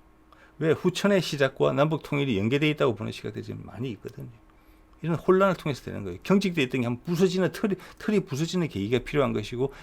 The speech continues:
이것을 통해서 데미지를 많이 입는 곳, 데미지를 적게 입는 곳, 어, 제대로 대응을 하는 곳, 못하는 곳, 코로나를 스케일을 백 배 정도 키운 거라고 생각하시면 돼요.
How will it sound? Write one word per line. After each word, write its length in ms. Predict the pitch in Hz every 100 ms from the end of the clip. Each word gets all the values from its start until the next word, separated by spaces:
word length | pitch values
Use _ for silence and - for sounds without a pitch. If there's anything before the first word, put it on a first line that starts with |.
| -
이것을 420 | - 175 190 180
통해서 720 | - 123 131 - 110 139 135 95 - - -
데미지를 440 | 131 156 139 135
많이 280 | 101 92 139
입는 280 | 123 110 117
곳, 160 | 147 - - _
데미지를 640 | 139 143 127 127 143 180 - - -
적게 320 | 123 113 170
입는 320 | 127 92 87
곳, 180 | 90 147 - - - _ - - - _ - - - - 87
어, 200 | 82 80 - - _ _ _ _ - _ -
제대로 360 | - 104 147
대응을 460 | - - 131 147 120
하는 180 | 131 135
곳, 160 | 165 - -
못하는 440 | 101 - 143 113
곳, 240 | 120 -
코로나를 1040 | - - 185 202 196 190 190 190 190 226 196 -
스케일을 440 | - - - 202 170
백 160 | 196
배 100 | 185
정도 160 | 180 160
키운 240 | - 214
거라고 120 | 180 131
생각하시면 520 | 127 - - 113 95
돼요. 160 | 101